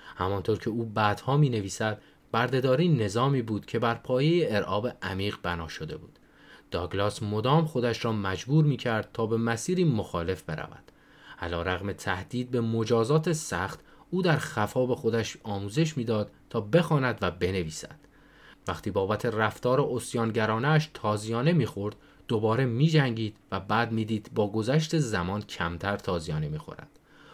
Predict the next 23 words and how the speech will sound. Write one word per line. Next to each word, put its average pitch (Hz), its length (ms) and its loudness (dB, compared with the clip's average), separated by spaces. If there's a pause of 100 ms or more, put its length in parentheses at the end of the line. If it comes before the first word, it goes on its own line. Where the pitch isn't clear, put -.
(220)
او 101 120 -4
بیان 104 300 0
که 110 140 -2
پول 151 420 4
یا 147 120 4
آشنایی 135 560 0
داشته 98 320 0
باشد، 90 420 -4 (260)
در 110 180 -2
بیست 117 360 -6
سالگی 120 400 2
به 156 120 4
شمال 90 520 -2
گریخت. - 340 -14 (480)
سپس 87 340 -4
به 95 120 -4
طرفداری 101 800 -2
پیشرو 147 560 0
در 131 300 2
الغای 117 520 2
بردهداری 90 680 0
تبدیل 156 380 -8
شد. - 280 -16